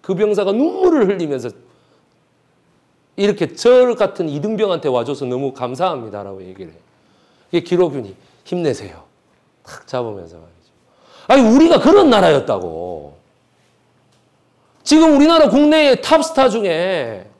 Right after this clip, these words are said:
패티김보다 더한 스타가 어디 있어, 지금 우리나라 스타. 탑스타 중에 아프간이나 이런 데로 그 뭐야, 평화유지군이 파견돼 있는 쪽으로 신혼여행 가는 사람 있어요?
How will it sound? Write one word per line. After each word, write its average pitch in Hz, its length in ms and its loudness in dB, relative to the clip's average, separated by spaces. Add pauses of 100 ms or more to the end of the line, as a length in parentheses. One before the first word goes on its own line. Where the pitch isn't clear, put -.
(440)
패티김보다 262 520 2
더한 165 220 0
스타가 196 280 -6
어디 110 140 -6
있어, 165 160 -8
지금 104 240 -12
우리나라 98 220 -14
스타. - 160 -20 (500)
탑스타 277 480 2
중에 160 580 -4 (380)
아프간이나 247 600 4
이런 247 260 2
데로 165 640 2 (160)
그 196 440 2 (320)
뭐야, 160 440 -2 (360)
평화유지군이 262 680 2
파견돼 269 420 2
있는 202 200 0
쪽으로 185 500 2
신혼여행 233 560 0
가는 165 280 -2
사람 156 200 -2
있어요? 170 320 -6